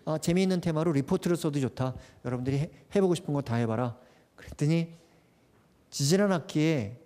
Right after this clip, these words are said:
신학생들 한 일곱, 여덟 명이서 노아의 방주를 만들어 갖고 왔어요. 근데 저렇게 크게는 못하고,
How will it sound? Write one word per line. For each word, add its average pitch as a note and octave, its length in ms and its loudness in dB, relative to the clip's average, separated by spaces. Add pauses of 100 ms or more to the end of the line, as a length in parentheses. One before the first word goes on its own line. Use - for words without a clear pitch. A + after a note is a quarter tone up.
(220)
신학생들 F#3+ 600 0
한 F3 120 2
일곱, D3+ 420 4
여덟 D3 220 2
명이서 C#3+ 540 0 (260)
노아의 G#3+ 340 6
방주를 D#3+ 380 2
만들어 C#3 320 2
갖고 B2+ 240 0
왔어요. G#2 440 -4 (1500)
근데 D#3 160 2 (180)
저렇게 D#3 420 0
크게는 G#3 400 4
못하고, C3+ 500 2